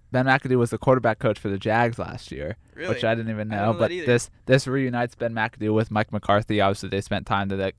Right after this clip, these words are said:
Speaker 1: together in Green Bay, um, when McAdoo was the quarterback's coach for Green Bay, coaching Aaron Rodgers out there. Um,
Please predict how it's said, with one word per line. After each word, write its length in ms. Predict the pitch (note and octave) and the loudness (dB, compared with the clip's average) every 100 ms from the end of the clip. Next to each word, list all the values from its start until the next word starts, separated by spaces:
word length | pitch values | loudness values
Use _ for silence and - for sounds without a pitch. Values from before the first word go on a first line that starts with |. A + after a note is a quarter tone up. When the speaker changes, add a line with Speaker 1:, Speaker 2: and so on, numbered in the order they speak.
| - | -12
Speaker 1:
together 340 | A2 G2 G2 | -6 -2 -2
in 100 | F#2+ | -4
Green 260 | F#2+ G2+ G2 | -4 -6 -4
Bay, 300 | F#2 F#2 G2+ - - - - | -2 0 -2 -4 -20 -20 -8
um, 420 | F2+ F2+ F2+ F2 - - | -4 -2 -4 -8 -14 -6
when 200 | G2 F#2+ | -6 -2
McAdoo 380 | F#2+ - G2 | -4 -4 -4
was 160 | G2 G2 | -4 -4
the 60 | G2 | -4
quarterback's 480 | G#2 F#2+ F#2+ G2 | -2 -2 -2 -4
coach 240 | - G2 - | -2 -4 -2
for 100 | G2 | -8
Green 260 | F#2+ F#2 | -6 -6
Bay, 200 | F2 F#2+ | -2 -2
coaching 320 | G2 F#2 - F#2 | -2 -4 -4 -4
Aaron 140 | F2+ | -4
Rodgers 380 | E2+ F2+ F#2 F#2+ | -2 -2 -4 -4
out 200 | F2 - | -4 -2
there. 260 | F2+ F#2+ - - - - | -2 -2 -4 -18 -20 -12
Um, 460 | F2+ G1+ G1+ G2 | -6 -4 -6 -10